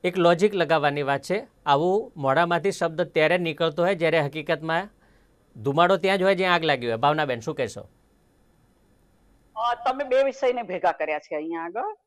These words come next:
Speaker 2: આજે આપણે કટોકટી વિશે વાત કરી રહ્યા છે, છતાં કશો વાંધો નહીં,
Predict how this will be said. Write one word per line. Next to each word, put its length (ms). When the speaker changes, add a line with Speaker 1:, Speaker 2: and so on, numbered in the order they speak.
Speaker 2:
આજે 240
આપણે 300
કટોકટી 540
વિશે 280
વાત 160
કરી 300
રહ્યા 180
છે, 160
છતાં 360
કશો 240
વાંધો 280
નહીં, 220